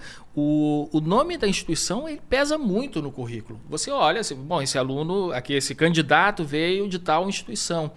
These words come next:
E, naturalmente, você já sabe a reputação daquela instituição,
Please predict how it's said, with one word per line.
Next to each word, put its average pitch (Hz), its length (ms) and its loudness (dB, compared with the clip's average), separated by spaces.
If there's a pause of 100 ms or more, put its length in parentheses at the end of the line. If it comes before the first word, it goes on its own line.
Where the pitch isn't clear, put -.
(400)
E, 139 480 0
naturalmente, 175 640 2
você 208 260 0
já 220 140 0
sabe 196 380 4
a - 20 2
reputação 170 560 0
daquela 214 320 2
instituição, 180 540 -2